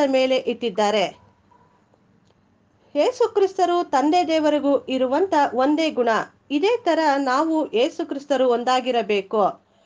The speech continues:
ದೇವರು ನಾಲ್ಕು ಗುಣಲಕ್ಷಣಗಳನ್ನು ತೋರಿಸಿದ್ದಾರೆ. ಕೃಪಾಸನದ ನಡುವೆ ರಕ್ತವನ್ನು ಚಿಮುಕಿಸುತ್ತಿದ್ದರು. ದೇವರ ನೀತಿಯನ್ನು ಕಾಣುತ್ತೇವೆ. ಎರಡು ದೂತರುಗಳು ಕಣ್ಣು, ಕಣ್ಣು, ಕಣ್ಣು ನೋಡಿಕೊಂಡು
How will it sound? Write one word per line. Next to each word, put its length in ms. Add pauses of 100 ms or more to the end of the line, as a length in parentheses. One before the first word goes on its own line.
(340)
ದೇವರು 420
ನಾಲ್ಕು 560
ಗುಣಲಕ್ಷಣಗಳನ್ನು 1040
ತೋರಿಸಿದ್ದಾರೆ. 880 (400)
ಕೃಪಾಸನದ 680 (180)
ನಡುವೆ 560
ರಕ್ತವನ್ನು 600
ಚಿಮುಕಿಸುತ್ತಿದ್ದರು. 1160 (520)
ದೇವರ 380 (160)
ನೀತಿಯನ್ನು 720
ಕಾಣುತ್ತೇವೆ. 880 (800)
ಎರಡು 760
ದೂತರುಗಳು 720
ಕಣ್ಣು, 640 (800)
ಕಣ್ಣು, 320
ಕಣ್ಣು 400
ನೋಡಿಕೊಂಡು 840